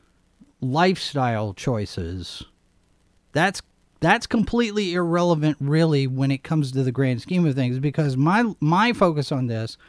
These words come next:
when I start looking at this stuff, I'm looking at it from the standpoint of the corporate culture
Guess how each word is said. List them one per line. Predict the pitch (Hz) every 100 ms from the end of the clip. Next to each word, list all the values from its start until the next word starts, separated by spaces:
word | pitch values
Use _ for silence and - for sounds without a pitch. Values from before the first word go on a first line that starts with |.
| - -
when | - 131
I | 190
start | 208 170
looking | 160 185 196 139
at |
this | - 110 -
stuff, | - 101 92 - - - - - -
I'm | 165 233
looking | 208 185 165
at | 151 147
it | 143 139 _ _ _
from | 165 156
the |
standpoint | 143 180 170 165 170 147 -
of | 147 143 135 120 _ _ _
the | 143
corporate | - - 208 208 185 -
culture | - 196 196 - 143